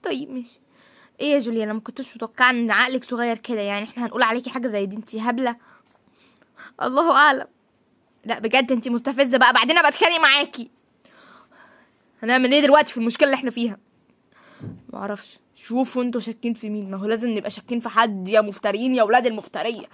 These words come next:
وبعدين لو ودينا الورقة دي للقسم انتوا خبلي ولا ايه؟ مش هينفع نب-، نبلغ البوليس، هيقولوا ان احنا قتالين قتلة، انتوا هبل. ايوه صح، ما ينفعش البوليس يشوف الورقة دي،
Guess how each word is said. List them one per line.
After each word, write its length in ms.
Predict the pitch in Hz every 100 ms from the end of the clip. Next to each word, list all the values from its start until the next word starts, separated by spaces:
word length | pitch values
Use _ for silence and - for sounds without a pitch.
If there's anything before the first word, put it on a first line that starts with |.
| 294 311 -
وبعدين 340 | 220 185 233
لو 140 | 208
ودينا 300 | 190 180 214
الورقة 360 | 202 196 226 160
دي 140 | 185
للقسم 400 | 208 190 220 -
انتوا 200 | 196 185
خبلي 220 | 196 240 226
ولا 160 | 196
ايه؟ 60 | 214
مش 120 | 220
هينفع 240 | 226 247
نب-، 420 | 190 208 220 - 208
نبلغ 360 | 240 247 220
البوليس، 800 | 190 175 _ _ 196 208 240 - -
هيقولوا 280 | - 208 285
ان 80 | 254
احنا 280 | 269 254 196
قتالين 380 | - 226 247 226
قتلة، 360 | 269 262 180
انتوا 360 | 190 254 254 302
هبل. 260 | 254 208 - _ _ - _ _ _
ايوه 200 | 269 277
صح، 260 | 233 233 -
ما 80 | 226
ينفعش 260 | 214 262
البوليس 260 | 247 233 233
يشوف 180 | 240 233
الورقة 240 | 214 208
دي، 140 | 196